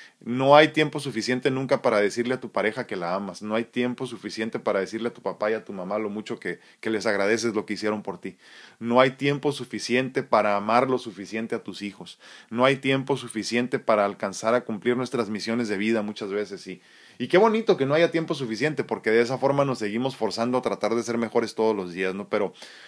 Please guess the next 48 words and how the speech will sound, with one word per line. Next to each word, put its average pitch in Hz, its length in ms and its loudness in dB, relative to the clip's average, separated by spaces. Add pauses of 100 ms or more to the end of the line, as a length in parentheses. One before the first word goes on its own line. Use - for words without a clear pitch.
pero 135 180 2
sí, 147 200 2
totalmente, 143 600 2
como 113 200 -2
bien 127 180 0
dices, 135 300 -2
Nancy, 127 260 -2
hay 113 140 2
que 135 140 -2
tener 110 280 -4
la 131 160 2
conciencia 120 560 -2
de 98 80 -4
entender 104 560 0 (540)
que 120 80 -2
este 117 180 -4
no 131 80 0
es 123 120 -4
un 135 100 -6
día 131 100 2
más, 107 280 -6
es 101 120 -10
un 123 80 -4
día 117 140 0
menos. 87 400 -10 (140)
Es - 160 -12
un 123 100 -4
día 123 140 4
menos 165 500 2
y, 107 220 -2
y 104 260 -2
hay 104 140 2
que, 104 480 0 (520)
hay 113 140 -2
que 143 100 4
valorarlo 131 560 6
y 123 40 6
hay 120 100 4
que - 80 0
aprovecharlo 123 800 0 (340)
lo 101 140 -6
más 104 220 -2
que 120 80 -8
se 113 100 -6
pueda. 92 320 -12 (180)
Muchísimas 113 440 0
gracias, 110 300 4
Nancy. 104 280 -4